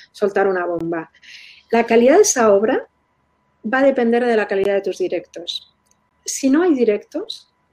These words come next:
esa obra va a acabar no siendo muy tuya, va a acabar siendo un refrito. Por eso, la importancia de los directos, a veces no, no se, le llamo directos para que nos entendamos, el, tu interacción con tu público, ese, ese, ese, ese pulso, ¿no?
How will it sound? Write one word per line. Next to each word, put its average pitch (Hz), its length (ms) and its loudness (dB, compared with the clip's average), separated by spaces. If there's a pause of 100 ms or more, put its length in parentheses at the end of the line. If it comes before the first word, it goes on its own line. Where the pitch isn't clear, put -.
(120)
esa 240 320 -2
obra 226 200 2
va 226 80 2
a - 20 -4
acabar 196 340 -4
no 208 180 -4
siendo 190 440 -6
muy 180 180 -8
tuya, 165 520 -6
va 196 80 -4
a - 20 -4
acabar 196 240 -4
siendo 190 480 -2
un 190 120 -4
refrito. 165 640 -8 (640)
Por 233 140 4
eso, 285 400 4
la 226 160 0
importancia 226 440 -2
de 247 60 0
los 214 80 -2
directos, 208 520 -4
a 202 60 -4
veces 226 340 -6
no, 214 240 -6
no 214 200 -4
se, - 300 -18 (140)
le 214 120 2
llamo 294 180 2
directos 269 380 0
para 226 140 -2
que 196 60 -6
nos 190 140 -10
entendamos, 180 720 -8
el, 208 220 -4
tu 254 80 -4
interacción 233 440 -2
con 247 140 -4
tu 185 100 -10
público, 160 600 -8
ese, - 200 -10
ese, 226 280 -4
ese, 208 380 -2 (220)
ese 233 200 -2
pulso, 196 500 2
¿no? 311 180 -2